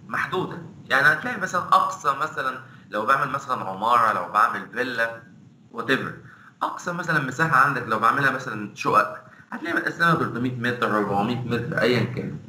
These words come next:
ده في الإيه، في الم-، في الدور الواحد.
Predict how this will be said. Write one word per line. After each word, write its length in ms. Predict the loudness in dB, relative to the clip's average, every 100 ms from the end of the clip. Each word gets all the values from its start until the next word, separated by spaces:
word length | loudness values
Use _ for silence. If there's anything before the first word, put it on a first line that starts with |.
| -4
ده 360 | 2 2 2 -4 -10 -12 _ _ _ _ _ _ _ _ _ _ _
في 60 | -4
الإيه، 380 | -4 -2 -2 -2
في 60 |
الم-، 140 | -2 -2
في 80 | -2
الدور 260 | 0 2
الواحد. 280 | 2 0